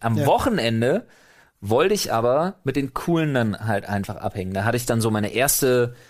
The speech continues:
Speaker 1: für heute, für mich, halbwegs ernstzunehmende Beziehung, so halbwegs,
Speaker 2: Mhm.
Speaker 1: so, ne, mit das erste Mal irgendwo rumknutschen, <clears throat> irgendwo rumstehen, äh,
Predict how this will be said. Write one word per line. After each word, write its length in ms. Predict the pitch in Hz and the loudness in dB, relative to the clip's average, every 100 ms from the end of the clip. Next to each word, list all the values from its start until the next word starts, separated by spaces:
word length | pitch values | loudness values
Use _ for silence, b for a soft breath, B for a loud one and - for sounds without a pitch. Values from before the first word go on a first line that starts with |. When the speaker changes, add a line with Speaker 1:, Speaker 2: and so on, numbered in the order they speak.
| B B | B B
Speaker 1:
für 240 | - 113 | -2 0
heute, 320 | 98 143 165 147 | 2 2 2 -2
für 160 | 120 | 0
mich, 420 | 104 156 - - _ _ _ _ _ _ _ _ _ _ _ _ _ _ _ _ _ _ - - | 0 2 0 -4 _ _ _ _ _ _ _ _ _ _ _ _ _ _ _ _ _ _ -20 -12
halbwegs 1040 | - 101 113 123 123 101 107 123 120 - | -6 0 2 2 -2 -2 2 2 2 -2
ernstzunehmende 1200 | - 101 113 - - - - 110 104 110 107 104 | -2 -4 0 0 0 -2 0 0 0 0 0 0
Beziehung, 680 | 95 90 - 104 104 90 82 | -2 -4 -2 0 0 0 -4
so 220 | 82 76 - | -6 -8 -8
halbwegs, 480 | 90 117 120 113 | -8 -6 -6 -6
Speaker 2:
Mhm. 100 | - | -6
Speaker 1:
so, 60 | 92 | -4
ne, 180 | 104 104 | -2 0
mit 260 | 104 104 B B B B - | 0 -2 B B B B -4
das 140 | 98 | 0
erste 280 | 110 120 117 | 2 2 2
Mal 240 | 113 113 | 2 2
irgendwo 340 | 107 117 110 110 | 2 2 2 0
rumknutschen, 840 | 107 123 123 208 120 147 - 120 | 0 0 0 0 2 0 0 0
<clears throat> 0 | |
irgendwo 300 | 107 110 107 | 0 0 0
rumstehen, 840 | 98 120 123 - 113 110 107 107 b b b - | 0 -2 -2 -2 0 2 0 -2 b b b -2
äh, 280 | 101 104 | 2 2